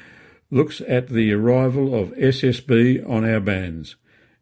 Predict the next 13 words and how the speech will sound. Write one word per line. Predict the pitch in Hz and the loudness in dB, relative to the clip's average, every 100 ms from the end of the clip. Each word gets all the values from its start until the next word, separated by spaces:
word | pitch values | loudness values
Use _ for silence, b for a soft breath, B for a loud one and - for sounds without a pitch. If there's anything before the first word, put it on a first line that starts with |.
| _ | _
And | 120 107 | -2 -2
there's | 104 | 0
also | 139 147 135 123 120 | 2 2 2 2 2
an | 127 110 | 2 -2
interesting | - 151 165 120 - 98 | 0 -2 0 -4 -2 -4
piece | - 104 104 | 0 0 0
about | 127 101 104 104 123 _ | -2 0 -2 -2 -8 _
V | 127 120 | 0 0
K | 127 - 110 107 | 0 -2 -2 -2
three | - 127 120 | 0 2 2
B | 107 113 110 | 2 2 2
M | 110 110 | 0 0
being | 104 107 104 104 107 | 0 2 2 0 -4